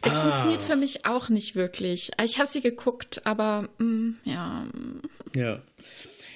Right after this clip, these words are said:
Speaker 2: Es gab zwei Fanprojekte vorher bereits. Und zwar
Speaker 1: Ah.
Speaker 2: zum Schreienden Wecker und zum, das andere hab ich vergessen. Aber den Schreienden Wecker, da gab's irgendwie so ein,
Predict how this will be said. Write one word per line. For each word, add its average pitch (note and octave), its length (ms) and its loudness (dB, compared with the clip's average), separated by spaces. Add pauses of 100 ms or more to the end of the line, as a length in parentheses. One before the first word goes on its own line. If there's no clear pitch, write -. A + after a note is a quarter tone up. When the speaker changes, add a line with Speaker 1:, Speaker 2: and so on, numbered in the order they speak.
(160)
Speaker 2:
Es C#3 180 2
gab - 380 -2
zwei D#3 400 2
Fanprojekte C3+ 1000 -2
vorher A#2 500 -2
bereits. G2 800 -4 (440)
Und A#2+ 120 -2
zwar C#3 180 2
Speaker 1:
Ah. A#3+ 60 4
Speaker 2:
zum G#3 160 2
Schreienden C#3+ 540 0
Wecker G#3+ 500 0
und F3 240 -4
zum, D#3 460 0
das D3 180 -2
andere E3 260 0
hab D3+ 120 2
ich D3 100 -4
vergessen. A#2+ 460 -2
Aber A#2+ 100 -2
den B2+ 160 2
Schreienden C#3 460 0
Wecker, D#3 260 0
da C3 80 0
gab's A#2 300 -4
irgendwie B2 320 -2
so A2+ 180 -2
ein, A2 180 -4